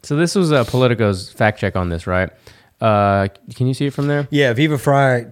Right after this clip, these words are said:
Speaker 2: t-, retweeted, uh, PolitiFact's stupid fucking fact check. And he said, "Well, this confirms it. It's true." And it says, "Embalmers finding strange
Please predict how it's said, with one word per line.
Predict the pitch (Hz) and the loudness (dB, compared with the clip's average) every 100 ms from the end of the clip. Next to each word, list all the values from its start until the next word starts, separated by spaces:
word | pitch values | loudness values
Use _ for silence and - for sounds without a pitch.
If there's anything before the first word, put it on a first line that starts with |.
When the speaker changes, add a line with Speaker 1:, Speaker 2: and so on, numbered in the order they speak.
| - | -16
Speaker 2:
t-, | - | -14
retweeted, | 131 120 113 - 127 120 110 | -4 -4 -2 0 2 0 0
uh, | 107 104 101 | -2 -2 -4
PolitiFact's | - 120 117 101 110 104 - - | -2 0 0 0 -2 -4 -8 -14
stupid | - 131 113 | -6 -4 -4
fucking | - 110 101 | -4 -6 -4
fact | - 113 - | -2 -2 -2
check. | 104 95 - | -4 -4 -4
And | 107 | -4
he | |
said, | 120 131 120 | -2 0 0
"Well, | 233 - | -2 -2
this | 131 208 | -2 -2
confirms | 214 143 131 120 117 | -2 -2 0 0 2
it. | 160 165 - | 0 -2 -6
It's | 143 - | -10 -6
true." | - 277 139 - - - - _ _ _ _ | -2 0 0 -4 -16 -20 -20 _ _ _ _
And | 131 135 | 0 0
it | 120 | 0
says, | 143 131 117 - 143 | 2 2 -2 -6 -2
"Embalmers | 156 135 196 254 247 240 220 - - | 0 0 0 0 0 -2 -2 -6 -10
finding | - 170 175 170 175 190 165 147 | -4 -2 0 0 0 0 -2 -6
strange | - - 160 214 220 | -8 -2 0 0 -2